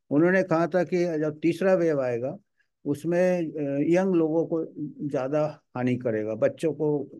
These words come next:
pediatric wave आएगा। आपको सबको याद होगा, तो सब लोग काफ़ी आतंक में थे अपने बच्चों के लिए, स्कूल कैसे खोलेंगे, स्कूल कैसे जाएंगे, बच्चों को टीका लगाना जरूरी है। तो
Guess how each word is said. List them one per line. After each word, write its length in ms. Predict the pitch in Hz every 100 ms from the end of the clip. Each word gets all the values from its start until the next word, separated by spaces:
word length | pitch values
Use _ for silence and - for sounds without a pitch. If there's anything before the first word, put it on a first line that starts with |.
| - 160
pediatric 460 | 160 180 147 147
wave 280 | 127 131 113
आएगा। 340 | 104 101 101 -
आपको 320 | 123 127 147
सबको 380 | 131 135 - 147
याद 260 | 131 139 131
होगा, 240 | 131 156
तो 120 | 151
सब 200 | - 156 160
लोग 220 | 160 -
काफ़ी 400 | 143 139 170 170 - - -
आतंक 420 | 135 139 175 151
में 120 | 151
थे 100 | 135
अपने 260 | 131 - 143
बच्चों 360 | 127 135 156 151
के 140 | 151
लिए, 340 | 139 139 139 131 - - _ -
स्कूल 360 | 127 - 147 143
कैसे 220 | 139 156
खोलेंगे, 680 | 147 143 143 139 139 139 135
स्कूल 320 | 127 151 147
कैसे 280 | 143 131 143
जाएंगे, 380 | 139 139 139 135
बच्चों 340 | 127 127 143
को 120 | 139
टीका 300 | 123 139 135
लगाना 520 | 135 131 131 135 135 131 _ _ _ -
जरूरी 520 | 147 131 135 147 151
है। 320 | 123 147 143 143 _ _ _ _
तो 320 | 143 139 127